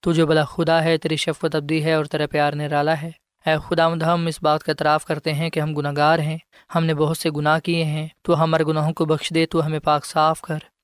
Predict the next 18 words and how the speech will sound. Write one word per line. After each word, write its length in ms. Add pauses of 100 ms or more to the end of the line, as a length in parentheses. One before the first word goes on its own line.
(140)
ہمیں 380 (140)
اپنا 520 (180)
روح 140
عطا 180
فرما، 340 (220)
روح 120
القدس 460
سے 100
بھر 200
دے 240 (220)
تاکہ 360
اے 140 (120)
خداوند 320
ہم 280 (260)
حقیقی 380
تبدیلی 340
پا 240
کر 280